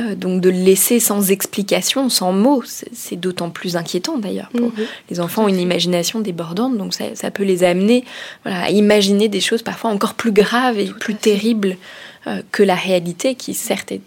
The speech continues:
Speaker 1: très difficile et douloureuse.
Speaker 2: Quand vous dites ça, ça me fait aussi penser à l'importance de leur dire la réalité des circonstances du décès.
Speaker 1: Mm.
Speaker 2: Hein, alors là, on a parlé de maladie. Je pense à tout ce qui est suicide,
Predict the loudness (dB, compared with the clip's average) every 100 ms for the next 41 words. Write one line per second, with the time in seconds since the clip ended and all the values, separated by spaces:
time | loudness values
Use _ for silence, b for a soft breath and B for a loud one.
0 | -12 -10 -10 -10 -10 -8 -6 -6 -4 -4
1 | -2 -2 -2 -4 -10 -12 B B -4 -2
2 | 2 2 0 0 0 0 -2 -4 -6 -6
3 | -6 -6 -4 -4 -4 -4 -6 -10 -8 -8
4 | -8 -8 -8 -8 B B B -6 -4 -4
5 | 0 2 2 2 -4 -4 -2 -2 -4 -4
6 | 0 2 2 -4 -12 -8 -10 -8 -10 -8
7 | -10 -10 -10 -10 -10 -6 -6 -6 -8 -14
8 | -10 -8 -8 -8 -12 -10 -8 -8 -10 -10
9 | -6 -4 -2 0 0 -2 0 0 0 -4
10 | B B B -16 -10 -8 -6 -6 -8 -10
11 | -10 -6 -4 -2 -4 -6 -8 -2 0 2
12 | 0